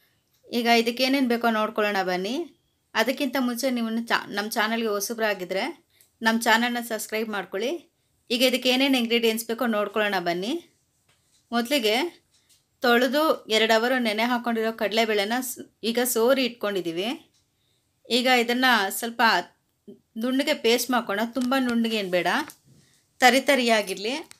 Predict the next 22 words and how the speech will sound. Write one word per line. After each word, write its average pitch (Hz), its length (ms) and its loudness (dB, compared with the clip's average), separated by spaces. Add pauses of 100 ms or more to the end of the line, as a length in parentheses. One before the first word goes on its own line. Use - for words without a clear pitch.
(180)
ಆ 220 40 8 (100)
ರೀತಿನಲ್ಲಿ 240 540 -4
ಪೇಸ್ಟ್ 233 300 -4
ಮಾಡ್ಕೊಳ್ಳೋಣ. 175 420 -8 (1400)
ನೋಡಿ 226 200 -4
ಫ್ರೆಂಡ್ಸ್, 233 300 0
ಈಗ 214 120 -4
ಇದು 220 140 -2 (160)
ಸ್ವಲ್ಪ 226 220 0
ಸ್ವಲ್ಪನೇ 254 340 -2
ಹಾಕ್ಕೊಂಡು 240 320 0 (100)
ಪೇಸ್ಟ್ 226 300 -2
ಮಾಡ್ಕೋಬೇಕಿದು. 185 520 -6 (100)
ಈ 226 100 -2
ರೀತಿನಲ್ಲಿ 214 480 -4 (1300)
ಒಂಥರ 233 180 0 (1000)
ವಡೆಗೆ 254 320 4 (120)
ರುಬ್ಕೋತೀವಲ್ವ, 220 560 -2 (120)
ಆ 190 40 4 (160)
ಥರ. 180 100 -2 (1200)
ಈಗ 247 80 -2 (340)
ಉಳ್ದಿರೋ 269 320 2